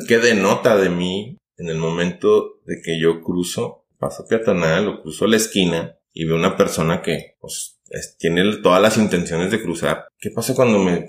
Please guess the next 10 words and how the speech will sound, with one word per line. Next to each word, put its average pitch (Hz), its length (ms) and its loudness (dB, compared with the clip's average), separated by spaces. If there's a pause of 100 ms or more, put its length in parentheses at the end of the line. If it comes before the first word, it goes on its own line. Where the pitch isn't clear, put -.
simplemente 117 840 -2 (220)
no, 110 680 0
no 110 100 0
le 113 80 2
ofrezco 113 320 -2
el 110 120 -4
pase? - 360 -6 (160)
Pues 98 120 -6
se 101 100 2
llama, 98 920 0